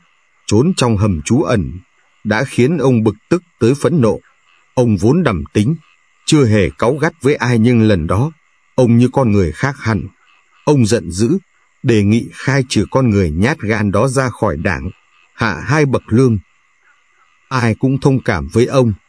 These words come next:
Ông là một trong những cán bộ lãnh đạo của bộ thường có mặt khi trận địa nổ súng bắn máy bay Mỹ. Tấm ảnh vợ và năm con trên bàn làm việc như lời nhắc nhủ ông, thôi thúc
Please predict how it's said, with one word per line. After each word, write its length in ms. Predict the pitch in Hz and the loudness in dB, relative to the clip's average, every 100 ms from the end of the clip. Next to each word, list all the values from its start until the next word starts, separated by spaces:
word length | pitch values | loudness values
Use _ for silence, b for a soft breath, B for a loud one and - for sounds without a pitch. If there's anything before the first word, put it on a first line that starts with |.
| _ _ _ _ _ | _ _ _ _ _
Ông 200 | 139 135 | 0 2
là 100 | 110 | 2
một 240 | 95 92 | 0 0
trong 160 | - 117 | 0 2
những 140 | 113 147 | 0 0
cán 240 | 190 160 | -2 0
bộ 180 | 123 98 | 0 -2
lãnh 300 | 82 110 170 | -2 -2 0
đạo 260 | 147 92 - | -2 -2 -4
của 120 | 110 | -2
bộ 240 | 98 101 87 | 0 0 -2
thường 280 | - 117 85 | -2 -2 0
có 120 | - | -2
mặt 180 | 151 127 - | -2 -4 -4
khi 240 | - 147 - | -2 0 0
trận 240 | 127 107 | -2 0
địa 160 | 113 113 | 0 2
nổ 280 | 107 101 69 | 2 0 0
súng 360 | - 147 160 | -2 -2 0
bắn 280 | 127 151 147 | 0 0 0
máy 140 | 120 | 0
bay 220 | 139 135 107 | 0 0 2
Mỹ. 300 | 107 139 190 _ _ _ _ _ - | 2 0 -4 _ _ _ _ _ -2
Tấm 200 | 151 190 | -2 0
ảnh 260 | 113 80 | -2 -2
vợ 240 | 78 104 69 | -2 -2 -4
và 180 | 101 95 | -4 -2
năm 280 | 87 113 131 - | 0 0 0 -2
con 220 | 117 107 | -2 0
trên 220 | 139 127 | 0 0
bàn 380 | 104 92 87 90 | 0 -2 -2 0
làm 160 | 92 | -2
việc 180 | 82 101 - | -2 -2 0
như 140 | 135 | 2
lời 260 | 120 98 73 | 4 2 0
nhắc 160 | 101 175 - | -2 -2 0
nhủ 220 | 95 73 | -2 0
ông, 260 | 117 110 92 _ _ _ _ - | 0 0 -4 _ _ _ _ 0
thôi 180 | 104 87 | 0 2
thúc 140 | 165 | -2